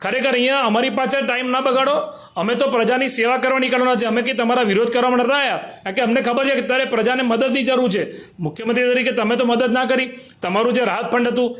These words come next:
એ તમે કોઈ જાહેર ના કર્યું, પ્રધાનમંત્રીનું જે રાહત ફંડ હતું એની કોઈ મદદ નથી મળી. આજે પણ વડોદરા શહેરમાં પચાસ ટકા વિસ્તારો એવા છે જ્યાં સર્વે થયો નથી, કેશ ડોલ મળી નથી, આર્થિક નુકસાન થયું છે લોકોને,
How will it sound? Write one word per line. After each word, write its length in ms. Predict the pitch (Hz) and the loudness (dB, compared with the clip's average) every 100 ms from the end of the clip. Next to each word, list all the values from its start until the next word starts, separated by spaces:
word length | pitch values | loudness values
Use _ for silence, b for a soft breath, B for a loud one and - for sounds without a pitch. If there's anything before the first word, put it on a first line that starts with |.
| B | B
એ 60 | 202 | -2
તમે 200 | 226 240 | 0 2
કોઈ 140 | 240 | 2
જાહેર 260 | 185 196 233 | 2 0 0
ના 120 | 240 | 0
કર્યું, 320 | 240 254 247 B B B 185 | 0 0 -4 B B B -8
પ્રધાનમંત્રીનું 720 | 170 185 226 240 240 240 247 | -2 0 2 2 2 2 2
જે 80 | 226 | 0
રાહત 260 | 226 214 233 | 0 -2 0
ફંડ 140 | 240 | 0
હતું 280 | 233 247 233 B | 2 0 -2 B
એની 180 | - 208 | -6 -2
કોઈ 120 | 233 | 0
મદદ 180 | 233 226 | 2 2
નથી 240 | 240 233 240 | 2 2 2
મળી. 240 | 233 247 - B B | 2 0 -4 B B
આજે 320 | 165 196 220 | -6 -4 -2
પણ 180 | 247 247 | 0 2
વડોદરા 240 | 220 226 233 | 2 2 2
શહેરમાં 420 | 226 220 233 220 | 0 0 0 0
પચાસ 260 | 208 220 | 0 -2
ટકા 200 | 220 208 | -2 -2
વિસ્તારો 360 | 214 190 - 214 | 0 -2 0 0
એવા 180 | 202 208 | 2 0
છે 140 | 214 | 0
જ્યાં 160 | 202 220 | 0 0
સર્વે 340 | - 165 196 | 0 0 0
થયો 240 | 190 165 196 | 0 0 0
નથી, 520 | 185 208 160 - - - - | 0 -2 -4 -6 -16 -18 -8
કેશ 220 | 202 202 | -6 -2
ડોલ 180 | 214 202 | 0 0
મળી 240 | 196 208 | 0 -2
નથી, 500 | 202 214 165 107 - - | -2 -2 -2 -8 -16 -8
આર્થિક 360 | 180 190 226 190 | -6 -4 -4 -2
નુકસાન 340 | 185 226 220 | -2 -2 -2
થયું 220 | 190 220 | 0 0
છે 100 | 202 | 0
લોકોને, 580 | 220 208 220 220 165 B | 0 0 0 0 -2 B